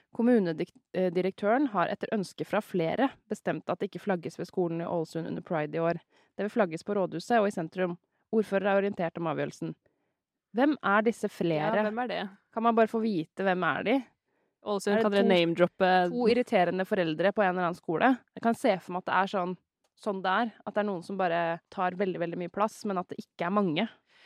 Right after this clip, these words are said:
Speaker 2: Det var det første jeg tenkte også, at her er det en eller annen sånn der stusslig foreldregruppe som står bak, som kanskje er ti personer, og så har kommunen bare tenkt at "nei, nå gidder vi jo ikke å flagge".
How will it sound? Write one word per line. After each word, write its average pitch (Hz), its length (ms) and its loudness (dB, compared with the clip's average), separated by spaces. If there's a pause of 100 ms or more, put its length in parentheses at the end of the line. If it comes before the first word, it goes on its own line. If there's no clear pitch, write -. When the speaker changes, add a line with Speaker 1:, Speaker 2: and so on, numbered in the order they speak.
(160)
Speaker 2:
Det 196 140 6
var 185 100 6
det - 80 -4
første 196 240 0
jeg - 80 -4
tenkte 160 300 -2
også, 170 180 6
at - 140 -4
her 175 100 6
er 160 160 4
det 160 80 0
en 165 80 -2
eller 165 80 0
annen 165 140 -6
sånn 160 100 -4
der 156 240 -2
stusslig - 400 -6
foreldregruppe 156 640 -2
som 170 100 -6
står - 220 -2
bak, 196 320 2
som 180 180 -2
kanskje 175 380 -4
er - 80 -8
ti 156 160 -8
personer, 175 480 -4
og 185 80 -2
så 175 240 -4
har 170 400 -2 (320)
kommunen 185 480 0 (240)
bare 185 240 -4
tenkt 147 160 -6
at 185 160 -8
"nei, 196 160 -2
nå 170 220 -4 (340)
gidder 170 240 -6
vi - 80 -6
jo - 60 -20
ikke 160 180 -6
å 156 80 -10
flagge". - 320 -6